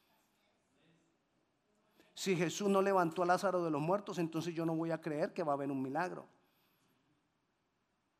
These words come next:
Si no fue verdad que Jesús le sanó a los cojos, a, a los, a los, a los sordos, a los mudos, a los ciegos, entonces no voy a creer que Dios vaya a hacer un milagro conmigo.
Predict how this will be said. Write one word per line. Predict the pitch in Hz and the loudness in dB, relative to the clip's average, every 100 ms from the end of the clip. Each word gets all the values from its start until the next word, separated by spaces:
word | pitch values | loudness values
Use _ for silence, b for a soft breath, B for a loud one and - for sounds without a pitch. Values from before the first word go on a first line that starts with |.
| _ _ - | _ _ -8
Si | - 190 | 2 4
no | 196 | 4
fue | 160 208 | 6 4
verdad | 202 180 196 214 | 4 6 4 4
que | 220 | 2
Jesús | 165 160 196 185 | 0 0 -2 -4
le | 208 196 185 | -4 -6 -6
sanó | 147 175 156 175 | 0 2 4 4
a | |
los | 196 170 | 2 -2
cojos, | - 190 190 196 196 | 2 2 2 0 -2
a, | 160 B B | -4 B B
a | 143 | 4
los, | 151 151 143 - | 4 0 -4 -2
a | 147 | -2
los, | 151 151 - 170 160 | 0 -4 -8 -10 -4
a | 151 | -2
los | 147 143 | -2 -2
sordos, | - 190 196 208 - | 0 0 0 -4 -2
a | 165 | -2
los | 147 143 | -2 -4
mudos, | 170 202 214 202 190 | -2 0 2 0 -2
a | 160 | -2
los | 147 135 - | -4 -8 -8
ciegos, | 190 208 214 226 - b b b | 0 0 0 -6 -8 b b b
entonces | 156 165 175 170 185 | 2 2 2 2 4
no | 175 | 4
voy | 180 | 4
a | 185 | 2
creer | 180 160 208 | 4 4 4
que | 190 | 4
Dios | 170 175 | 0 0
vaya | 180 165 | 0 0
a | |
hacer | 175 | -2
un | 160 | 2
milagro | 160 156 160 160 | 6 6 6 -2
conmigo. | 147 170 202 160 | -2 -2 -4 -10